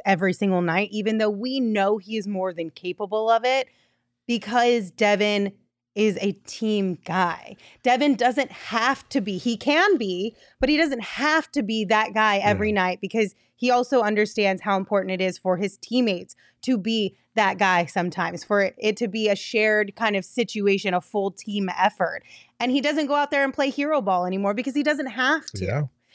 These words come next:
Speaker 2: Yeah.
Speaker 1: And I think that's something that sometimes he doesn't get enough credit for.
Speaker 2: Yeah.
Speaker 1: It's almost like, "Oh, well, his numbers are dropping." Or last year was like, "Well,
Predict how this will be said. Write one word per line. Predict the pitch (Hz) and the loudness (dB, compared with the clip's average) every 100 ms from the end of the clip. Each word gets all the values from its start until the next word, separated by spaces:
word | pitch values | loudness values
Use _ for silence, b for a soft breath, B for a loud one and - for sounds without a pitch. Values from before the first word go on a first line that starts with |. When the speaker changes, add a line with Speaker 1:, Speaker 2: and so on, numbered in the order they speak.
| b | b
Speaker 2:
Yeah. | 107 123 143 | -10 -6 -2
Speaker 1:
And | 277 | 0
I | 311 | 0
think | 381 392 | 0 0
that's | 480 466 | -2 0
something | 427 427 415 | 0 0 0
that | 392 - | 0 -2
sometimes | - 339 427 466 349 - | -2 -2 -2 -4 -4 -6
he | 277 | -2
doesn't | 330 359 | 0 0
get | 359 | 0
enough | 349 311 | 0 -2
credit | - 220 339 | -2 -2 -2
for. | - 180 - - - | -6 -10 -10 -18 -6
Speaker 2:
Yeah. | 127 226 165 b | -2 -2 -6 b
Speaker 1:
It's | 285 349 | -2 0
almost | 330 339 | 2 2
like, | 359 311 | 0 0
"Oh, | 294 302 | 0 2
well, | 277 | 2
his | 269 294 | 2 0
numbers | 285 269 285 277 | 2 2 0 -2
are | 277 | -4
dropping." | 262 233 247 269 247 | -2 0 0 0 0
Or | 220 | 0
last | 208 233 262 - | 2 2 0 0
year | 254 | 0
was | 233 | 0
like, | 233 220 | -2 0
"Well, | 254 247 | 0 0